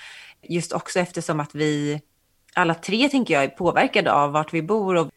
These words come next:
vilken typ av romcoms som finns tillgängliga, men också som vi kanske ser att det, att vi påverkas mycket av, liksom, våra,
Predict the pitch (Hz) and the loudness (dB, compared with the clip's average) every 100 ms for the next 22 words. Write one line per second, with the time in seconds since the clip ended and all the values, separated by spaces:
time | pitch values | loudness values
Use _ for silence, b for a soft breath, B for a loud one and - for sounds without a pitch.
0 | _ - 175 196 180 226 170 165 175 160 | _ -6 -2 0 0 2 4 4 4 2
1 | 156 156 147 - - - 170 156 151 147 | 2 0 0 -6 -12 -4 0 0 -2 -6
2 | 156 147 - 202 175 220 196 156 139 151 | -6 -6 -4 0 2 4 4 4 2 0
3 | 160 - - 202 175 156 143 - 160 147 | -2 -4 -6 -2 -2 -2 -6 -10 -8 -6
4 | - 151 147 143 147 _ _ _ _ - | -6 -6 -4 -4 -4 _ _ _ _ -20
5 | - - 240 294 - - - - 151 170 | -20 -4 -2 0 -2 -4 -6 -8 -6 -4
6 | 156 - 165 170 180 160 170 170 160 151 | -4 -2 -2 0 0 2 2 -2 -6 -6
7 | - - - - 208 - 170 143 139 143 | 0 0 0 -4 -6 -8 -6 -6 -6 -8